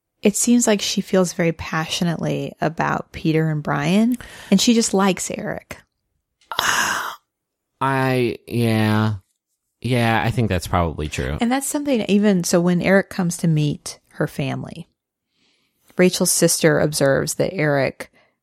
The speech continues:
Speaker 1: might not be on the same playing field as Peter, is
Speaker 2: Yeah.
Speaker 1: what she says.
Speaker 2: Oh my
Speaker 1: Um,
Speaker 2: God, that, uh, her, s-, <laughs> was it her sister who, um, when Peter was playing with, uh, Alistair, her, uh,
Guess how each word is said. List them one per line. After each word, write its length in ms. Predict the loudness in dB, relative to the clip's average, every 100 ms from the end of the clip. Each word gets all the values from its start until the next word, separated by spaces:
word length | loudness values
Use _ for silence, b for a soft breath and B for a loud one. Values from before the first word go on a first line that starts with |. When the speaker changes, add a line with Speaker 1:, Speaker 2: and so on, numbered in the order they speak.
| _ _ 0
Speaker 1:
might 260 | 2 2
not 220 | -2 -4 -2
be 140 | -2
on 100 | -2
the 80 | -2
same 260 | -4 -4
playing 520 | -2 -2 -2 -6 -8 -8
field 420 | -8 -6 -6 -6
as 160 | -6
Peter, 460 | -2 -2 0 0 0
is 120 | 2
Speaker 2:
Yeah. 40 | 2
Speaker 1:
what 120 | 2
she 120 | 0
says. 500 | 0 0 0 -2 -4 B B B B B B B -16 -4
Speaker 2:
Oh 200 | 0 2
my 140 | 2
Speaker 1:
Um, 40 | 2
Speaker 2:
God, 220 | 2 2
that, 200 | 0 0
uh, 340 | -6 -6 -6 -2
her, 100 | 0
s-, 380 | 0 -2 0
<laughs> 160 | 0 2
was 160 | 2 2
it 100 | 2
her 60 |
sister 420 | 2 2 0 2 2
who, 340 | 4 4 2 B B B B 0
um, 600 | 2 4 2 0 -4 -12 -16 _ -4
when 220 | 0 2
Peter 240 | 2 2 2
was 160 | 0
playing 560 | 0 0 2 2 0 -2
with, 400 | -2 -4 -6 -12 -2
uh, 320 | 0 0 0
Alistair, 560 | 0 2 0 0 -2 0
her, 160 | -2
uh, 260 | -2 -2